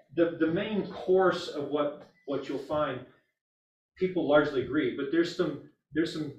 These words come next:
shadowy differences. And I got to thinking about, well, why aren't they, you know, real definitive on who these guys were exactly? And one of the, one of the, one of the ancient descriptions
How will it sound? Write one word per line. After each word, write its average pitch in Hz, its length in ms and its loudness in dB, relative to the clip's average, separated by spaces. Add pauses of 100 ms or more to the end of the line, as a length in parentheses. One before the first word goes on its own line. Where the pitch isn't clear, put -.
(220)
shadowy 170 460 -2
differences. 156 600 -4
And 123 160 -8
I 147 100 -4
got 165 200 -2
to 156 140 -6
thinking 170 300 -10
about, 123 280 -4
well, 131 120 -4
why 143 260 -2
aren't - 120 -2
they, 135 160 -4
you 131 120 -6
know, 113 80 -6
real 143 180 0
definitive 120 500 -2
on 113 260 -8 (440)
who 147 100 -2
these 131 220 -6
guys 123 240 -2
were 143 160 4
exactly? 117 380 -4 (600)
And 139 220 0 (340)
one 156 160 2
of 143 120 4
the, 147 220 4
one 160 140 2
of 190 80 4
the, - 300 2 (100)
one 151 140 -2
of 120 160 2
the 131 300 2
ancient 147 460 -4
descriptions 120 840 -2